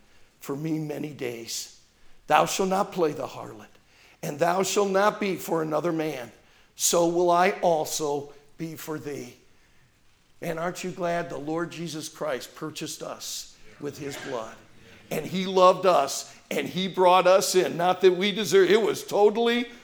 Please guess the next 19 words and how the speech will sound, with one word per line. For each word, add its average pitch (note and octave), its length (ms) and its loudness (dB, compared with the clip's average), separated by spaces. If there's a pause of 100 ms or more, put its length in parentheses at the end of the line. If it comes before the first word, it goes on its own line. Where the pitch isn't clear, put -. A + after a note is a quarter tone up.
(200)
unconditional. F3+ 1000 2 (160)
Look G#3 160 4
with G3+ 140 0
me, G3 140 2
if F#3 120 -2
you F#3+ 80 -4
would, G3+ 300 8
at E3 100 -4
chapter F3 380 2
six, - 460 0
verse D#3+ 260 -2
one E3 180 0
and E3 140 -2
two. F3 340 -2 (1160)
"Come, C#4 460 12 (560)
and C#4+ 120 8
let D#4+ 200 12
us - 180 6
return F#4 800 10